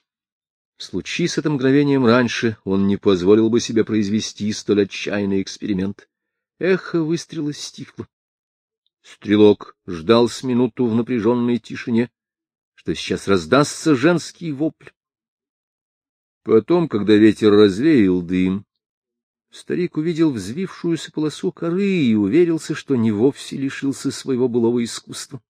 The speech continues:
Поставив ружьё прикладом на землю, он опять с невозмутимо спокойным видом повернулся к индейцу и спросил: "Мой брат доволен?"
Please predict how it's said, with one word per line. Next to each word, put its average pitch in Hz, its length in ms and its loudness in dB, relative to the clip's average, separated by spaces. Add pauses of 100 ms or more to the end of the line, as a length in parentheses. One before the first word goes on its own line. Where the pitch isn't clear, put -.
(1000)
Поставив 120 600 4
ружьё 110 300 4
прикладом 110 540 4
на 110 100 4
землю, 117 400 2 (240)
он 104 120 -2
опять 110 320 4
с - 100 -8
невозмутимо 107 640 0
спокойным 156 560 -4
видом 139 280 0
повернулся 98 560 0
к - 100 -10
индейцу 117 500 -4 (520)
и 104 120 -10
спросил: - 500 -10 (1500)
"Мой 113 320 4
брат 123 480 2
доволен?" 123 640 2